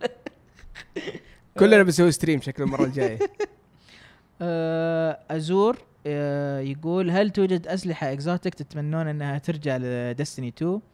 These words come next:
Speaker 2: آه، قالوا هون. آه،
Speaker 1: والله في كم
Speaker 2: في
Speaker 1: واحد.
Speaker 2: كثير، إيه.
Speaker 1: في ها-،
Speaker 2: أبغى لاست
Speaker 1: هوكمون،
Speaker 2: وورد.
Speaker 1: هوكمون.
Speaker 2: هاكمون حق-، هاكمون لما جانا على الإكس بوكس كان كذا خلاص.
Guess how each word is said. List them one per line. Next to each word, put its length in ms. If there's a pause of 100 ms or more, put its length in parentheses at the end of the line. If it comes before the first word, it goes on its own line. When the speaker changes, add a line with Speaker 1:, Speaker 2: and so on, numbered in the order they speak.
(560)
Speaker 2:
آه، 280
قالوا 220
هون. 160 (840)
آه، 320
Speaker 1:
والله 200
في 280
كم 200
Speaker 2:
في 60
Speaker 1:
واحد. 180
Speaker 2:
كثير، 220
إيه. 200
Speaker 1:
في 120
ها-، 140
Speaker 2:
أبغى 180 (140)
لاست 180
Speaker 1:
هوكمون، 140
Speaker 2:
وورد. 180
Speaker 1:
هوكمون. 420 (200)
Speaker 2:
هاكمون 800
حق-، 160 (480)
هاكمون 320
لما 140
جانا 260
على 80
الإكس 200
بوكس 200
كان 300
كذا 280
خلاص. 460